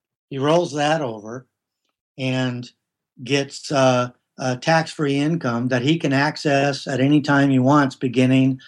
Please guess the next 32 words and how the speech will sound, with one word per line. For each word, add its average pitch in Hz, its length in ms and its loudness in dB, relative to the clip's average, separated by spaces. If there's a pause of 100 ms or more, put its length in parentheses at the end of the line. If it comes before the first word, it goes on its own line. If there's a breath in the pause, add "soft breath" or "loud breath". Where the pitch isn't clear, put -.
(180 soft breath)
in 131 100 -2
a 131 60 4
year 131 240 6
and 123 80 0
a 123 40 -2
half 135 340 0
when 123 100 -4
he 117 100 -4
turns 123 280 -4
fifty-nine 123 580 -4
and 110 100 -4
a 104 60 -6
half. 110 460 -6 (840 soft breath)
Now 123 200 4
that 151 340 4
in, 170 280 2
and 131 180 -6
here's, 170 440 0
here's 170 300 2
a 143 60 -4
point 151 500 0
about 127 340 -2
having 123 560 0 (180)
discounted 143 580 -2
notes 139 500 0 (320)
in 139 140 -2
your 127 140 0
solo 139 440 0
four 135 280 0
oh 127 100 4
one 123 260 0
on 120 220 -4